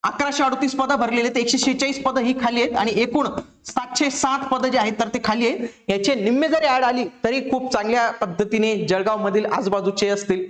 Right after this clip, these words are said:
हे जळगावचे असतील किंवा महाराष्ट्रभरातील असतील, त्यांना नोकरीची चांगली अशी संधी जी आहे, तर ते इथं उपलब्ध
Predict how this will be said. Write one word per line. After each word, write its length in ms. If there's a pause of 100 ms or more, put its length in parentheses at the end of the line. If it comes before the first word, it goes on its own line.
(240)
हे 60
जळगावचे 460
असतील 260
किंवा 160
महाराष्ट्रभरातील 680
असतील, 460
त्यांना 380 (160)
नोकरीची 400
चांगली 300
अशी 140
संधी 320
जी 80
आहे, 140 (360)
तर 80
ते 140
इथं 160
उपलब्ध 360